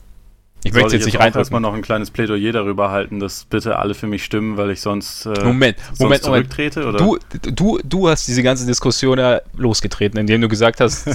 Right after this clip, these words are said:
Speaker 2: <laughs>
Speaker 1: ob's mir, ob, ob's mir jetzt schlecht geht, ob ich dann, ja, also so, und dann, ich hab ja nur den, den Elfmeter halt dann reingemacht.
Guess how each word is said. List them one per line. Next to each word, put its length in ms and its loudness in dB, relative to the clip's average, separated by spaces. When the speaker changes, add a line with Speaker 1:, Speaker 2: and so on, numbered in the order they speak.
Speaker 2:
<laughs> 160 -6
Speaker 1:
ob's 260 2
mir, 200 2
ob, 180 -6
ob's 180 0
mir 80 2
jetzt 200 0
schlecht 260 2
geht, 160 0
ob 100 4
ich 80 2
dann, 220 2
ja, 160 4
also 300 0
so, 160 4
und 80 2
dann, 240 0
ich 140 -6
hab 200 0
ja 100 4
nur 160 2
den, 300 0
den 100 4
Elfmeter 460 2
halt 180 0
dann 80 0
reingemacht. 440 -4